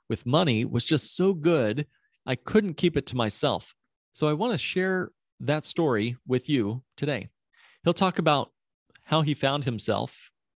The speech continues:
now with just ten years to go before retirement, and how he became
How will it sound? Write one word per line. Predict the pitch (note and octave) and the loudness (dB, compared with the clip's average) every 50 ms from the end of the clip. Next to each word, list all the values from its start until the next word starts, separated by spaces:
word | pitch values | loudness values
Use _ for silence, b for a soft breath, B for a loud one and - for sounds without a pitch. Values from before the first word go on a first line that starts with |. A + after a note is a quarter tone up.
| _ _ _ _ - | _ _ _ _ -4
now | A2+ G#2+ G2+ G2 G#2+ C#3 E3+ - _ _ _ _ _ _ - | -2 -2 -2 -2 -2 -4 -6 -8 _ _ _ _ _ _ -2
with | C3 - - | -2 0 4
just | - D#3+ C3+ - - - | 4 4 4 2 0 -8
ten | - - F3+ F#3+ F#3+ | -4 -2 0 0 2
years | F3 D#3 D#3+ E3+ D#3+ - | 2 2 2 2 2 0
to | - C#3+ | -2 -2
go | A#2 C3 C#3+ C3 G#2+ A#2 C#3+ - _ _ - | 0 2 2 2 2 0 -4 -6 _ _ -6
before | A#2+ - - D#3 D#3 | -6 -2 0 0 0
retirement, | C#3+ C#3 - - F3 F3+ D3 A2 - _ _ _ _ _ _ _ b b b b b b b b b b b b b - | 0 -2 -4 -4 -4 -4 -4 -6 -8 _ _ _ _ _ _ _ b b b b b b b b b b b b b 0
and | C#3+ C3+ | 2 4
how | D#3 E3+ | 4 4
he | D#3 C#3+ F3+ | 4 2 2
became | E3 E3 D#3+ - D#3+ D#3 D#3 D3+ | 0 0 -2 0 0 0 0 -2